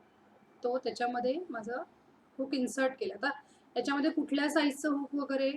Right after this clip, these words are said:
तसा, अ, फारसा प्रश्न येण्याचं कारण नाही. दोन गोष्टी लक्षात ठेवायच्या कुठल्या साईजचं हुक यासाठी, एक, अ, ठोकताळा म्हणून,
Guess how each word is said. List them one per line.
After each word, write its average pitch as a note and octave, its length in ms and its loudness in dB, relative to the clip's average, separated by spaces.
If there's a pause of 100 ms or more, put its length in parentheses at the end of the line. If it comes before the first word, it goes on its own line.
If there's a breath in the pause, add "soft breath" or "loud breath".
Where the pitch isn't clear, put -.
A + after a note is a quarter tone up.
(580)
तसा, C4+ 340 4 (560)
अ, B3+ 100 4
फारसा C4+ 360 4
प्रश्न C4+ 300 -2
येण्याचं C4+ 380 0
कारण B3+ 320 4
नाही. A3+ 300 -4 (960)
दोन C#4+ 260 6
गोष्टी D#4 300 4
लक्षात C#4+ 260 0
ठेवायच्या G#3 380 -4
कुठल्या A3+ 300 0
साईजचं A#3 440 -2
हुक - 300 -16
यासाठी, G#3+ 500 0
एक, - 200 -14 (220)
अ, G#3+ 80 -10 (220)
ठोकताळा G#3+ 400 2
म्हणून, F3 240 -8